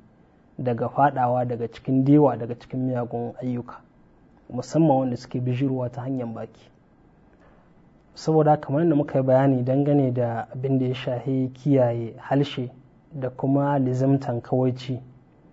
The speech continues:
su da yawa laifukan ƴaƴan Adam,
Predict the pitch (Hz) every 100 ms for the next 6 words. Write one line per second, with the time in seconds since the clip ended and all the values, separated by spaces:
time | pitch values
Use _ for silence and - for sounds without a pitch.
0 | _ _ _ - - 170 156 147 143 135
1 | 117 - _ _ _ - 143 147 147 160
2 | 151 135 135 139 139 139 139 131 117